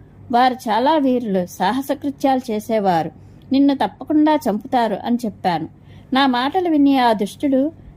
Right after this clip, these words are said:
"సైరంధ్రి, నేను గంధర్వులకు కొద్దిగా కూడా భయపడను.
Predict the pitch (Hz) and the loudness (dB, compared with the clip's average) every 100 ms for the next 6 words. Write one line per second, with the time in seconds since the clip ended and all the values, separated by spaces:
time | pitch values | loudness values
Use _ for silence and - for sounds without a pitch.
0 | - - 208 294 320 285 254 269 359 - | -6 0 2 2 2 2 0 0 -4 -12
1 | - - 226 269 269 233 214 233 349 330 | -20 -6 0 2 2 0 -2 -2 -4 -2
2 | 311 294 - 208 233 277 294 262 254 262 | -4 -4 -6 -6 -2 0 0 0 0 0
3 | 247 196 202 165 147 | 0 -2 -2 -2 -4